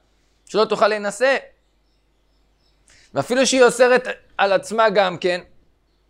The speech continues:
כי אם היא תאמר שבעלה מת, היא תהיה מותרת להינשא לאחרים,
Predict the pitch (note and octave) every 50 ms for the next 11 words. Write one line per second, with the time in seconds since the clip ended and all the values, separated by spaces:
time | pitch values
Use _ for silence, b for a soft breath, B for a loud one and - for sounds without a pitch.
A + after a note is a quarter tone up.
0 | _ _ _ _ - G3+ A3+ A#3+ B3 A#3 - A3 G#3+ A3 A#3 A3+ A3 A3+ A3+ G3
1 | G3+ G3+ G#3 G#3+ A3 A3+ A3 A3 A#3+ B3 B3 A#3 A3 A3 - - _ D#3+ D3+ -
2 | - G3+ G#3 A3 A3 A3 G3 - A#3 A3 G#3+ G#3 G#3 G3+ F#3+ F3+ - G#3+ G#3 G3+
3 | F#3 F3+ - F3+ E3+ D#3 D#3+ E3+ F3+ G3